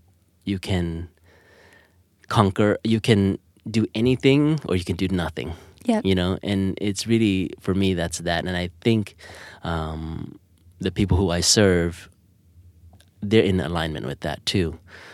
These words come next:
Speaker 1: Um, if you talk about choices, let's go back, like, to make more sustainable choices. You know, the, the, they have the luxury, um,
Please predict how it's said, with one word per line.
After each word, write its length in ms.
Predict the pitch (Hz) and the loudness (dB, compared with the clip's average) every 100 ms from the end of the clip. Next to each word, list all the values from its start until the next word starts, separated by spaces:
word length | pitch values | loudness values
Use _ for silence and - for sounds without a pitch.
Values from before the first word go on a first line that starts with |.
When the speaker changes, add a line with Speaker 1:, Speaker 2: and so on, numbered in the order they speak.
| - | -8
Speaker 1:
Um, 440 | 90 87 82 82 - | -4 -2 -4 -6 -4
if 100 | 92 | -4
you 100 | 92 | -2
talk 200 | - 90 | -2 -2
about 200 | 85 73 | -2 -2
choices, 680 | - 110 107 - 78 - - - - | 2 2 2 -2 -4 -6 -8 -14 -8
let's 180 | 87 - | -6 -4
go 140 | 90 | -2
back, 240 | 92 87 | -2 -4
like, 200 | 87 82 - _ _ _ - | -4 -6 -8 _ _ _ -12
to 100 | - | -4
make 160 | 95 87 | -2 0
more 160 | 101 92 | 0 0
sustainable 520 | 101 135 131 98 65 | 2 4 4 2 -2
choices. 640 | - 65 - 55 - - - - - - - | -2 -4 -4 -6 -6 -8 -12 -20 -20 -10 -2
You 80 | |
know, 120 | 90 85 | 0 0
the, 480 | 87 71 50 62 | 0 -2 -4 -8
the, 1080 | 87 90 80 71 67 65 55 58 57 64 64 | -4 -2 -2 -4 -4 -6 -8 -8 -8 -8 -8
they 280 | 73 90 104 | -8 -2 -2
have 220 | 92 92 | 0 -2
the 80 | 92 | -2
luxury, 720 | 87 92 107 - 82 67 73 - _ _ - | 0 0 0 -4 -4 -4 -6 -10 _ _ -8
um, 300 | 87 76 73 | -6 -6 -10